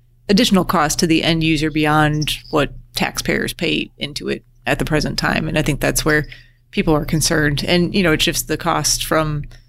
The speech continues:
potentially everyone sharing it to some extent to, you know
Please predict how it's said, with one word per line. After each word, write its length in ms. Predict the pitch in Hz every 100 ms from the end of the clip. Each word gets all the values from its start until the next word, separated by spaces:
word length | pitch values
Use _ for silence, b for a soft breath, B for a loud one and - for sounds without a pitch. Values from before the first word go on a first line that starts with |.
| b _ _ -
potentially 500 | 185 165 160 156 -
everyone 440 | 190 190 170 165
sharing 360 | 156 175 165 156
it 340 | 156 - - - -
to 80 | -
some 180 | 160 175
extent 540 | 156 - 160 151 - -
to, 440 | 156 156 151 151 - _
you 120 | 160
know 300 | 147 143 143